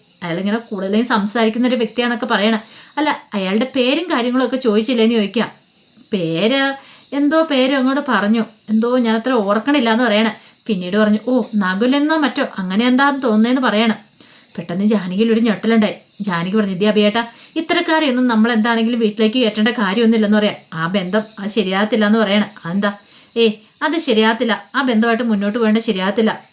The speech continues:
ഒന്നാമത്തെ കാര്യം അഭിയേട്ടന് പരിചയമില്ലാത്തൊരു വ്യക്തിയല്ലേ." ജാനകിയുടെ മുഖത്തെ വിളർച്ചയൊക്കെ അഭി പ്രത്യേകം ശ്രദ്ധിച്ചു.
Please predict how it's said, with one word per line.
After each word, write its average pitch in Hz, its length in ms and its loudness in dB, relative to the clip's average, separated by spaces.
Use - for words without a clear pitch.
ഒന്നാമത്തെ 170 320 -4
കാര്യം 208 240 0
അഭിയേട്ടന് 190 340 -2
പരിചയമില്ലാത്തൊരു 220 640 0
വ്യക്തിയല്ലേ." 220 500 0
ജാനകിയുടെ 302 420 2
മുഖത്തെ 247 340 0
വിളർച്ചയൊക്കെ 220 640 0
അഭി 185 140 -2
പ്രത്യേകം 208 400 -2
ശ്രദ്ധിച്ചു. 202 400 -4